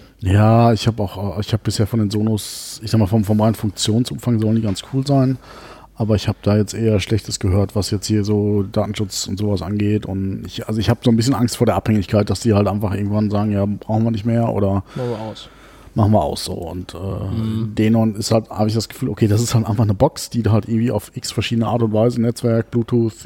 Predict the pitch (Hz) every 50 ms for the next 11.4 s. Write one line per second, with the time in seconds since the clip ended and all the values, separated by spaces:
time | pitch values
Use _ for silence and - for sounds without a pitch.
0 | 139 - - - 117 113 - 120 120 113 110 110 117 117 107 107 120 - - -
1 | - - 123 123 120 110 95 - 101 107 120 - - - - - - - - -
2 | - - - - - - _ _ _ _ _ _ _ - - 117 110 - - 123
3 | 113 110 113 127 127 120 117 117 113 120 104 104 123 131 135 127 120 117 117 104
4 | - - - - - 156 156 - 104 - 110 107 101 92 101 - - - 110 101
5 | 104 104 104 104 104 113 104 98 - - - 123 113 107 104 104 104 104 101 101
6 | 104 110 107 - - - - - - - - - _ - - 113 110 107 104 101
7 | 104 104 - 123 110 107 104 - 113 107 110 117 120 123 123 113 101 - - 120
8 | 113 110 113 110 110 - - - 107 107 101 95 110 120 127 123 113 110 107 104
9 | 107 104 98 - 101 110 110 - 117 110 92 92 107 117 - - 98 - - 87
10 | 80 - 95 - 113 107 95 90 - - 98 95 101 92 - 104 101 107 104 107
11 | 101 98 107 113 113 104 98